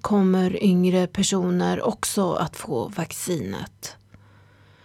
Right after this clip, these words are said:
Ungefär femhundratusen människor blir vaccinerade varje vecka just nu. Det säger Richard Bergström,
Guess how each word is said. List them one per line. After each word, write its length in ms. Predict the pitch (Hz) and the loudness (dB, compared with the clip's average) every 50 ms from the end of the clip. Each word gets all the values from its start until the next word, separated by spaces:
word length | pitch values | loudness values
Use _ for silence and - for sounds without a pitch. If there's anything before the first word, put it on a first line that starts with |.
| - - - - - | -20 -20 -18 -4 2
Ungefär 640 | 226 208 214 208 202 - 254 240 214 202 196 190 | 4 6 6 6 4 4 4 6 6 6 4 2
femhundratusen 1700 | 180 - - 208 196 196 196 196 190 180 156 208 247 254 226 202 185 180 185 175 170 - - - 254 254 220 196 - - - 196 180 180 185 | 0 0 0 2 4 4 6 6 4 4 6 6 8 8 8 6 6 4 0 -2 -4 -4 -2 0 0 0 0 -2 -4 -4 -2 0 0 2 2
människor 720 | 185 180 165 160 170 160 - - - 180 175 170 - - - - - _ | 2 0 0 0 -2 -4 -6 -6 -4 -4 -4 -4 -4 -8 -12 -16 -18 _
blir 380 | - - 185 185 180 180 170 160 | -10 -6 -2 -2 0 0 -2 -2
vaccinerade 960 | - 175 170 - - - 190 180 180 180 175 160 160 160 - - 175 165 156 | -4 -6 -6 -6 -8 -6 -4 -2 -2 0 0 -2 -2 -4 -4 -4 -4 -4 -4
varje 520 | 151 180 214 220 208 196 202 226 220 196 | -2 0 0 2 2 2 0 0 0 0
vecka 480 | 151 165 180 156 - - - - 156 156 - - | -2 -4 -6 -6 -6 -10 -10 -8 -8 -8 -8 -10
just 460 | 190 - - - - - - - - | -12 -12 -12 -12 -12 -10 -10 -8 -6
nu. 300 | 185 180 156 - 202 202 - _ _ _ _ _ _ _ - - - - - - - - - - - _ - | -6 -6 -6 -6 -10 -12 -16 _ _ _ _ _ _ _ -20 -20 -20 -20 -20 -20 -20 -20 -20 -20 -20 _ 0
Det 140 | - 202 | 2 2
säger 640 | 190 - 202 196 196 196 196 196 190 185 180 - 185 | 2 4 2 2 2 2 2 2 2 2 0 0 0
Richard 480 | 185 175 160 - - 185 180 175 175 | 0 -2 -2 -2 -4 -2 -2 -2 -2
Bergström, 840 | 180 - 190 180 175 170 - - - - 233 208 175 156 165 170 | -2 0 0 0 0 0 -2 -4 -2 0 2 2 2 2 0 -2